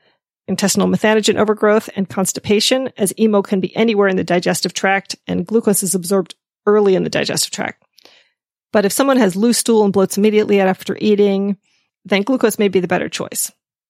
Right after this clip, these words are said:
If they have alternating constipation and loose stool, then lactulose is probably the better choice.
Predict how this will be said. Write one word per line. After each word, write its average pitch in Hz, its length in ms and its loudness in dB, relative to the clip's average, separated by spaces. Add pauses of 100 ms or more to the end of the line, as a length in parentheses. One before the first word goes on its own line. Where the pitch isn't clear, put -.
(240)
If 208 220 -2
they 208 80 0
have 202 120 0
alternating 233 480 0
constipation 208 540 0
and 196 120 0
loose 202 140 2
stool, 190 300 0
then 185 160 -2
lactulose 196 480 -2
is 170 100 -2
probably 175 340 -2
the 165 60 -4
better - 260 -6
choice. - 440 -10